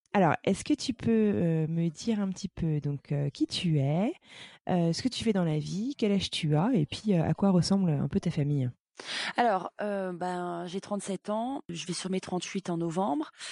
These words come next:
Speaker 2: J'ai un mari adorable qui s'appelle François, euh, j'ai une belle fille, donc mon mari a une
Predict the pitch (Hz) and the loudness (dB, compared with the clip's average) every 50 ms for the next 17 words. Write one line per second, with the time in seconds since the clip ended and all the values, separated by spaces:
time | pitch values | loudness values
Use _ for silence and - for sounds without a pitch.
0 | - - - - - - - 214 214 196 190 185 214 233 233 226 226 226 226 226 | -12 -14 -14 -16 -14 -6 -2 0 0 0 0 0 2 2 4 4 4 2 2 2
1 | 220 220 220 214 214 214 208 202 202 202 190 - - 208 208 208 208 208 202 202 | 2 2 2 2 2 2 2 2 0 0 -2 -2 -2 -2 0 2 0 0 0 0
2 | 220 214 208 196 208 196 214 214 214 - - - 190 - 185 175 - - - 196 | 0 0 0 0 0 0 0 -2 -2 -4 -6 -6 -4 -4 -4 -6 -6 -6 -4 -4
3 | 190 - - - 220 226 240 247 254 - - _ - 190 185 180 185 175 180 190 | -4 -4 -4 -2 0 2 2 2 0 -4 -6 _ -8 -6 -4 -4 -4 -4 -4 -4
4 | 190 190 185 233 254 240 - - - 233 262 277 196 190 185 185 185 185 - 196 | -4 -2 -2 -2 -2 -2 -4 -6 -4 -4 -4 -4 -6 -6 -6 -8 -8 -6 -6 -6
5 | 196 190 185 190 190 185 202 233 254 247 - 196 180 180 180 180 180 175 175 175 | -4 -4 -2 -2 -2 -2 -2 -2 -4 -2 -2 -2 -2 -2 -2 -2 -4 -4 -6 -6
6 | 165 160 165 | -6 -6 -8